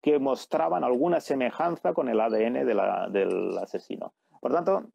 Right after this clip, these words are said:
a estas alturas, <laughs> lo que voy, voy a decir que es un poco irrelevante si tú, eh, has puesto tu A D N o no. Probablemente ya, ya estás localizado. Gran parte de tu genoma está ya disponible y secuenciado y podrían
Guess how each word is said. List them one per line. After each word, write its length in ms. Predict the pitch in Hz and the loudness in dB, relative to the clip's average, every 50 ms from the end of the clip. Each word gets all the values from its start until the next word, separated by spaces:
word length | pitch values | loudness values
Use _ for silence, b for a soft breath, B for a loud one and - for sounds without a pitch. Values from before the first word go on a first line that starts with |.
| - | -2
a 120 | 139 143 151 | 0 0 0
estas 240 | 175 - - 185 165 | 0 2 2 2 2
alturas, 440 | 151 139 123 160 170 143 143 165 - | 2 0 0 0 2 2 2 0 0
<laughs> 260 | - 131 127 - - | -2 -4 -4 -4 -2
lo 100 | - 156 | -4 -2
que 100 | - - | -2 -2
voy, 240 | 151 135 131 - - - B B B B B 165 147 B | -6 -6 -4 -6 -6 -10 B B B B B -12 -4 B
voy 200 | 139 151 156 160 | 2 2 4 2
a 40 | |
decir 260 | 151 - - 160 165 - | 2 2 2 0 0 2
que 120 | 160 151 | 2 2
es 100 | 151 135 | 4 2
un 100 | 165 151 | 0 0
poco 140 | 165 165 175 | 2 2 2
irrelevante 920 | 165 - 139 127 120 117 117 135 170 180 175 151 - 127 90 104 - 175 | 2 2 2 2 4 4 2 2 0 0 -2 0 0 0 0 0 -2 -6
si 320 | - - - - 131 127 117 | -8 -8 -4 0 2 2 2
tú, 440 | - - 143 165 185 202 - - _ _ - | 2 2 4 4 4 2 0 -4 _ _ -6
eh, 100 | - 175 | -2 0
has 440 | 147 143 131 131 127 127 127 120 - | 2 2 4 4 4 2 0 0 0
puesto 360 | - 156 160 - - 160 139 | 0 0 0 2 0 -2 0
tu 180 | - 151 147 147 | 2 2 2 2
A 60 | 143 | 4
D 100 | 123 131 | 4 2
N 300 | 135 147 160 160 160 - - | 2 2 2 0 0 0 0
o 160 | 123 120 110 | 0 0 0
no. 420 | 107 117 113 92 90 92 101 - _ | 2 2 0 0 -2 -4 -8 -10 _
Probablemente 540 | - 113 123 135 147 147 156 165 160 - 151 | -2 0 2 2 2 2 2 0 0 2 2
ya, 160 | 127 131 127 - | 2 2 0 0
ya 120 | - 127 120 | 0 0 0
estás 440 | 117 - - 139 127 - - - - | 0 0 -2 -2 -2 -2 -8 -12 -6
localizado. 920 | - 110 110 101 - 107 104 101 - - 139 147 - 104 92 - - - _ _ _ _ - | -2 -2 0 0 0 0 0 -2 -2 -2 -2 -2 -2 -2 -4 -6 -8 -14 _ _ _ _ -12
Gran 320 | - - 131 135 160 165 147 | -6 -2 0 0 0 -2 -2
parte 280 | - 156 135 123 117 123 | -2 -2 -2 0 0 0
de 80 | 110 | 0
tu 120 | 101 - 123 | 2 0 -2
genoma 440 | - 120 110 104 123 156 185 180 | 0 0 0 0 2 2 2 2
está 280 | 127 104 - - 170 170 | 0 0 -2 -2 0 2
ya 460 | 123 107 101 98 95 92 92 92 - | 2 2 2 2 2 2 0 -2 -2
disponible 720 | 92 98 98 - - 110 98 101 120 123 113 120 139 - 185 175 | -2 -4 -4 -2 -2 -2 0 2 2 2 2 2 0 0 -2 -2
y 80 | 127 107 | -4 -4
secuenciado 720 | - - 117 - 113 101 95 _ - 110 92 87 90 92 | -2 -2 -2 0 0 -2 -2 _ -2 -2 -2 0 0 -2
y 60 | 101 | -2
podrían 600 | 101 - 120 110 120 156 185 180 151 123 107 101 | 0 0 0 0 2 2 2 2 0 -2 -6 -8